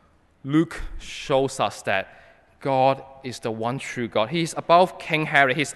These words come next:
over every other power in this world. The clash between the two kingdoms, the power struggle between King Herod and God ends with a clear defeat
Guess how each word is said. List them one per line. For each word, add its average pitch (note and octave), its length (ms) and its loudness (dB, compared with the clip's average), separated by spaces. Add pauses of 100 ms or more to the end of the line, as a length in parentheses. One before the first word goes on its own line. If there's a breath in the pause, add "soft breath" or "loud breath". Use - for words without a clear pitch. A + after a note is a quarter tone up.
over C3+ 480 2 (480 loud breath)
every D#3+ 360 2
other C3+ 260 0
power G#2+ 600 -6
in G#2+ 120 -12
this - 240 -14
world. G2 300 -6 (3500 soft breath)
The D3+ 100 -16
clash A3 420 -4
between E3 340 -4
the D3 80 -2
two - 260 -8
kingdoms, C3 400 -4
the C#3+ 100 -8
power A3+ 380 0
struggle B2 680 0
between B2+ 500 -2
King C3 360 -6
Herod B2+ 600 -6 (640 soft breath)
and A#2 320 -8
God A2+ 420 2 (200)
ends B2 360 -2
with A#2+ 160 -8
a B2 60 -6
clear - 540 -2
defeat C3 560 -2